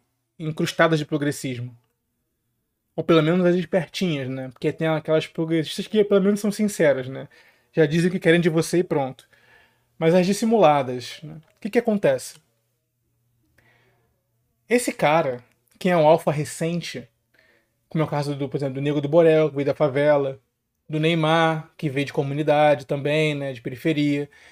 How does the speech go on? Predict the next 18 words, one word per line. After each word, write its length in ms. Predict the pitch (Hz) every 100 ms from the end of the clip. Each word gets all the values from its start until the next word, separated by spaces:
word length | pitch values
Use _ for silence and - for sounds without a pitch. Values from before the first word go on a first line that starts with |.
| - _ _
que 100 | 202
cresceu 340 | 214 202 226
rápido 440 | 135 165 - 165 180
na 120 | 139
vida 420 | 120 156 131 139
e 140 | 175 160
com 260 | - 175
um 120 | 180
dinheiro 500 | 160 156 151 175 175
abrupto 460 | 143 139 185 - 147
na 80 | 127
realidade, 600 | 139 131 120 147 127 120 _ _ _ _ _ _ _ _ _
esses 260 | 247 202 -
caras 320 | 170 170 160
têm 120 | 180
um 100 | 175
mindset 720 | 175 226 202 - 185 175 165
ainda 460 | 139 160 170 127